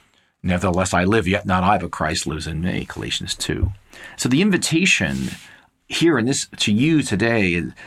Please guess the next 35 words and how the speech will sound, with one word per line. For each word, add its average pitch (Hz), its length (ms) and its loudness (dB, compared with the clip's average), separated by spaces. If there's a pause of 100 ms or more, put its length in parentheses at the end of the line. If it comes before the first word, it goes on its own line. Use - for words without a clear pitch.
(300)
know, 92 100 0
about 87 240 -4
why 104 280 4
afflictions, 98 500 0
how 92 160 2
God 92 320 0
develops 92 340 -2
true - 280 0
spiritual 98 680 0
leaders, 90 560 0
is 95 140 0
that 98 220 0 (400)
invitation 139 440 2
is 104 120 0
to - 120 0
wait 104 480 2
on 110 140 4
the 107 100 0
cross 113 520 2 (520)
like 123 180 0
Jesus, - 460 -2 (300)
with 180 240 2
Jesus. - 520 -4 (380)
In - 40 -4
other 151 80 2
words, 139 160 0
you 226 80 2
can 175 180 2
jump 123 320 2 (100)
off 87 540 -2 (300)
these 101 200 0
moments 95 520 2
of 73 100 -6
affliction. - 600 -4 (840)
Uh, 87 140 0